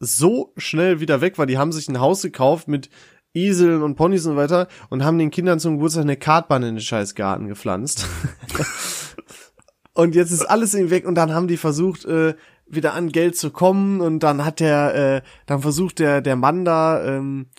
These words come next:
Songs aufzunehmen, die, also, <laughs> man könnte wirklich denken, es ist Comedy, ne, es ist traurig, dass es das nicht ist, aber, und die Frau, die, die wollte dann, dann haben die sich einen Angeladen geholt und die Frau wollte in, für die Frauen, die dann sich langweilen, während die Männer Angelsachen shoppen, wollte die so eigene Klamotten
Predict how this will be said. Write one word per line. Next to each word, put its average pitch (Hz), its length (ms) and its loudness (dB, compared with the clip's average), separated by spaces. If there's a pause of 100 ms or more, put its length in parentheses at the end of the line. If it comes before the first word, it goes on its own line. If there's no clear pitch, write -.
(120)
Songs 196 360 2
aufzunehmen, 160 560 -2
die, 131 360 -2
also, 117 380 -2 (540)
<laughs> - 540 -6
man 127 140 4
könnte 143 300 2
wirklich 127 340 0
denken, 123 240 2
es 110 100 -2
ist 110 200 -6
Comedy, 113 420 0
ne, 120 80 0
es 127 160 2
ist - 160 -4
traurig, 120 340 2
dass 113 160 -4
es 107 140 -10
das - 180 -10
nicht 113 180 -4
ist, 101 140 -6
aber, 95 340 -6 (600)
und 131 140 -2
die 135 100 2
Frau, 143 320 4
die, 147 240 0 (300)
die 135 180 -4
wollte 160 240 0
dann, 151 320 -2
dann 160 220 -8
haben 160 100 -2
die 147 80 -4
sich 143 120 -6
einen 180 100 -6
Angeladen 165 640 4
geholt 160 180 0
und 151 80 -2
die 143 80 -2
Frau 156 280 -2
wollte 160 180 -2
in, 151 320 -4 (240)
für - 160 -4
die 156 100 -2
Frauen, 170 460 2
die 160 100 0
dann 151 220 0
sich 139 160 -8
langweilen, 143 480 2
während 143 220 -2
die 135 80 -4
Männer 139 280 0
Angelsachen 123 480 -2
shoppen, - 300 -8
wollte 143 160 -2
die 143 60 -2
so 135 100 0
eigene 147 300 -2
Klamotten 165 600 0